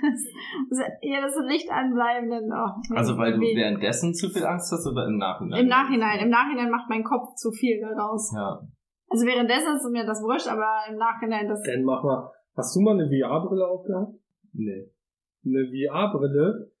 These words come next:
Speaker 3: <clears throat> Ein Kollege von mir hatte mal eine. Und dann Resident Evil. Und der V R gab's ja.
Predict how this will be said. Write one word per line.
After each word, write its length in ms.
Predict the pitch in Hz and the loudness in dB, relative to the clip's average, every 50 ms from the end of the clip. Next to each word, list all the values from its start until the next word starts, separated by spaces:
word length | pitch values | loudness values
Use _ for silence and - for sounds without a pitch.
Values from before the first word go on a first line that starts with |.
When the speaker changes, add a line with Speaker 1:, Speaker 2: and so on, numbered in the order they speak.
| _ _ _ | _ _ _
Speaker 3:
<clears throat> 260 | _ _ _ _ - | _ _ _ _ 6
Ein 360 | 214 208 208 180 151 131 - | 6 8 8 8 6 4 2
Kollege 320 | - - 139 147 160 175 151 | 2 2 4 4 4 4 4
von 160 | - 135 127 | 2 2 2
mir 120 | 131 131 | 2 0
hatte 140 | 131 131 135 | 0 0 0
mal 220 | 131 131 131 131 131 | 0 0 0 0 0
eine. 280 | 131 147 185 190 - - _ _ _ _ | 0 0 0 -2 -6 -14 _ _ _ _
Und 200 | - 139 131 131 | -2 -2 0 2
dann 200 | 147 156 180 185 | 2 4 4 4
Resident 680 | 170 165 175 175 160 160 165 156 156 156 151 151 151 151 | 4 4 2 2 2 2 -2 0 2 2 0 0 -2 -2
Evil. 520 | 151 151 143 131 127 127 139 - - - _ _ _ _ _ _ | 0 0 0 0 0 0 -2 -2 -4 -10 _ _ _ _ _ _
Und 160 | - 156 131 131 | -4 -2 0 2
der 120 | 139 135 | 0 0
V 60 | 131 135 | 0 0
R 580 | 135 139 127 123 123 123 127 - - - - - | 0 0 2 2 2 0 -2 -4 -6 -14 -8 -4
gab's 320 | - 127 123 120 120 - | -2 -2 -2 -2 -4 -4
ja. 300 | - 127 123 127 - - | -4 -2 -2 -4 -6 -8